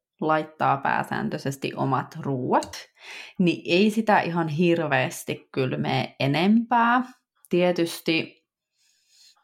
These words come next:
tietysti tota, jos sit, jos sit oikein herkuttelee just joillain erikois Sveitsin juustoilla, niin ne maksaa kyllä tosi paljon.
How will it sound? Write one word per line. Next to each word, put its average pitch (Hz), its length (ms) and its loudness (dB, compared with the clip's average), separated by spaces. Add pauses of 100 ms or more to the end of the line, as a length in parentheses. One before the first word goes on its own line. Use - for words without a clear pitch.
tietysti 170 500 2 (120)
tota, 156 560 2
jos 151 440 -4
sit, 160 240 -6 (1600)
jos 156 180 -4
sit 185 140 -2
oikein 165 440 4
herkuttelee 139 840 0
just 170 240 -4
joillain 170 520 0
erikois 170 1000 -2 (360)
Sveitsin 175 580 -2
juustoilla, 170 680 2
niin 165 200 -2
ne 156 80 -2
maksaa 185 540 0
kyllä 196 360 0
tosi 202 240 0
paljon. 190 760 2